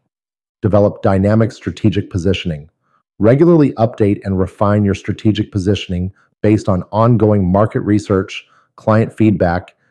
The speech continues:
and competitor movements. Ensure your offering is always presented as the most relevant and compelling choice for your clients.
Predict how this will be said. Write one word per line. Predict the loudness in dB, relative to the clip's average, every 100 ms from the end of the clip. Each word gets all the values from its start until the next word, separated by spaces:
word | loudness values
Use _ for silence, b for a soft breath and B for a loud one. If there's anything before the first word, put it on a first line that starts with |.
| _ -6
and | -4 -2
competitor | -2 -2 -2 0
movements. | 0 -4 -8 -18 -20 -20 _ _ _ _ _ _
Ensure | -6 -4 0 2
your | 2 2
offering | 0 -2 -2 0
is | 0 -4 0
always | 2 4 4 2
presented | 0 0 0 0 0
as | -2 0
the |
most | 2 2 2
relevant | 2 2 2 0
and | -2
compelling | -2 -2 0 2 0
choice | 0 -2
for | 0 -2
your | -2
clients. | -2 -2 -4 -8 -20